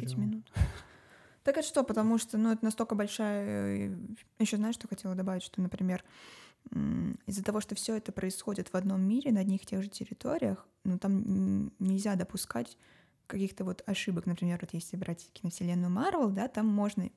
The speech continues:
Speaker 2: предположить, что это может быть параллельная вселенная,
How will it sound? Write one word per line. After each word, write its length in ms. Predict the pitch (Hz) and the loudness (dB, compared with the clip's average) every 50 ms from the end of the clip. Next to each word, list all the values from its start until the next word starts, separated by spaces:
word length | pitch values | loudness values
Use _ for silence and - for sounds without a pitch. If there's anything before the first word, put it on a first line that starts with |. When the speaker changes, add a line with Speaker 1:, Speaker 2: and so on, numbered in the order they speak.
| _ _ | _ _
Speaker 2:
предположить, 640 | - 185 190 - - 185 190 190 196 226 262 247 | -4 -4 -4 -2 0 0 2 2 2 2 0 0
что 200 | - - - 185 | -4 -4 -2 -2
это 200 | 180 185 - - | 0 0 0 -2
может 240 | 185 185 180 190 185 | 0 0 0 -2 -4
быть 100 | 185 - | -6 -6
параллельная 440 | - 220 208 196 233 285 285 254 233 208 | -4 -2 0 0 2 2 4 4 2 2
вселенная, 680 | - - 202 175 175 180 180 185 180 180 175 175 190 | 0 0 0 2 2 2 4 4 4 4 2 2 -2